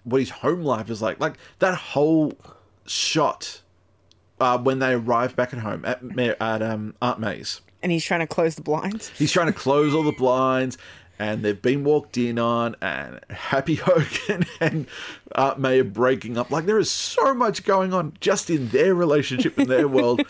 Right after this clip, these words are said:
Speaker 2: <laughs>
Speaker 1: Then it's thrown into the fact that they think that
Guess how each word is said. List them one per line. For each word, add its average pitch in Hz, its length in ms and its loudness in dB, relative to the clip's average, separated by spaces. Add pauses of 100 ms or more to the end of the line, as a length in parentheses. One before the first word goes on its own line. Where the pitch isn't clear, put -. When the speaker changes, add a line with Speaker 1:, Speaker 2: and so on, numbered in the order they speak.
(100)
Speaker 2:
<laughs> - 200 -6
Speaker 1:
Then 247 300 2
it's - 120 -4
thrown 175 220 0
into 156 160 -4
the 120 80 -2
fact 127 280 0
that 127 100 -6
they 123 120 0
think 135 340 -4
that 123 220 0